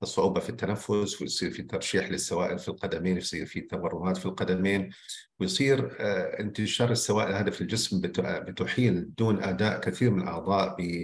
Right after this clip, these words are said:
بعملياتها الحيوية، فبنضطر نعطي نوعين من الأدوية، نعطي دواء يحسن أداء عضلة القلب، يخلي عضلة القلب تشتغل ب-، بكفاءة أعلى بجهد أقل،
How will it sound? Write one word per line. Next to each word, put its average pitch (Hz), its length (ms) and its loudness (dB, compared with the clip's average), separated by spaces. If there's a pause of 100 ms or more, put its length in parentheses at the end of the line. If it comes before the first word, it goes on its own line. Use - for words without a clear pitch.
(420)
بعملياتها 87 380 2
الحيوية، 120 420 4
فبنضطر 120 480 2
نعطي 101 640 2 (320)
نوعين 95 300 2
من 90 80 2
الأدوية، 98 720 0
نعطي 92 260 -2
دواء 90 520 2
يحسن 104 460 -2
أداء 95 280 2
عضلة 95 320 0
القلب، - 400 0
يخلي - 260 0
عضلة 90 360 0
القلب 101 260 0
تشتغل 92 360 -2
ب-، 85 180 -8 (460)
بكفاءة - 440 4
أعلى 107 340 4
بجهد 95 380 2
أقل، 165 500 2